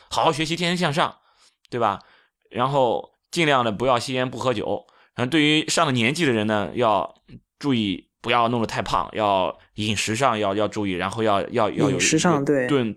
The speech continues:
Speaker 2: 要有一个足够的运动。
Speaker 1: 锻炼。对，要平时要锻炼，你就打打太极拳，跳跳，跳跳广场舞。其实要这样说，跳广场舞是可以预防这个阿尔茨海默病了，对不对？
Speaker 2: 那从这个角度来说，应该是可以的，就是每天都要跳，每次跳，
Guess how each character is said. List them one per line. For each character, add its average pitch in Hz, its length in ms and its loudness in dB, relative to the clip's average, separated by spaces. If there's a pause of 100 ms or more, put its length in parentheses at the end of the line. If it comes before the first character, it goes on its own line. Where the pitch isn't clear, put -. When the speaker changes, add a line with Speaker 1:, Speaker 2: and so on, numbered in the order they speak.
Speaker 2:
要 180 140 4
有 143 160 4
一 147 80 2
个 147 120 2
足 160 80 4
够 175 140 4
的 160 80 4
运 170 200 2
动。 123 100 -2
Speaker 1:
锻 - 40 -10
炼。 - 80 -20
对， 110 200 2
要 104 200 2
平 120 200 -6
时 120 80 -2
要 110 80 2
锻 120 140 0
炼， 113 180 0
你 98 40 -4
就 107 140 -2
打 110 160 2
打 110 80 0
太 113 140 -6
极 120 80 -6
拳， 110 280 -4 (240)
跳 160 160 2
跳， 135 160 -4
跳 233 120 2
跳 151 100 2
广 160 160 4
场 175 120 0
舞。 160 60 -2
其 196 120 0
实 - 320 -8
要 294 60 6
这 370 100 2
样 254 60 0
说， 226 100 2
跳 240 200 2
广 190 180 2
场 247 200 0
舞 110 160 -2
是 120 260 -2
可 127 280 0
以 123 180 2
预 127 160 2
防 98 280 -2
这 104 180 -2
个 82 380 -4
阿 107 80 2
尔 107 60 0
茨 - 100 -8
海 98 60 -10
默 92 100 -4
病 104 140 -4
了， 69 140 -12 (180)
对 117 100 -4
不 95 60 -2
对？ 82 80 -2 (1300)
Speaker 2:
那 294 220 4
从 175 240 2
这 392 100 6
个 403 60 6
角 147 160 4
度 147 100 4
来 139 140 4
说， 165 220 4
应 233 80 2
该 285 100 4
是 294 100 0
可 165 180 2
以 165 60 6
的， 120 140 0
就 143 180 -2
是 151 300 4 (420)
每 143 160 2
天 185 140 6
都 214 80 6
要 196 100 8
跳， 160 360 2
每 127 100 -2
次 143 100 -4
跳， 143 460 2